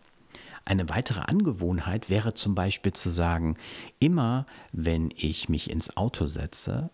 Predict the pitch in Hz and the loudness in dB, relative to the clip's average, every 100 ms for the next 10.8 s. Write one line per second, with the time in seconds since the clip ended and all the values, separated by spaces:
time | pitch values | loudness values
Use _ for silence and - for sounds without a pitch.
0 | _ - - 104 120 139 - - 107 - | _ -2 2 2 2 0 -2 0 -2 -2
1 | - - - 87 85 82 73 - _ _ | -10 -8 0 2 2 0 -2 -6 _ _
2 | 151 - - 80 78 - - 80 113 110 | -2 0 0 0 0 -4 -2 0 0 -2
3 | 107 107 - - 92 82 90 95 95 92 | -2 -2 -2 0 2 2 0 2 2 -2
4 | - 123 95 76 - - 85 82 - - | 0 0 2 0 -2 -2 -2 -2 -6 -6
5 | 71 71 - 117 - - - - _ _ | -6 -6 -4 -4 -4 -6 -8 -20 _ _
6 | _ _ _ _ - 123 107 113 - - | _ _ _ _ -2 2 4 2 0 0
7 | 101 - 87 - 73 - 87 101 - 92 | 0 2 0 0 -4 0 2 2 2 -2
8 | - 76 76 85 - - - - - 135 | 0 0 2 -2 -4 -20 -4 -2 2 0
9 | - 87 - 82 87 80 - 113 - 80 | 0 -4 -4 -4 0 -2 -2 -4 -2 -4
10 | 73 - 78 - 87 76 82 - | -4 -6 -6 -4 -6 -6 -10 -14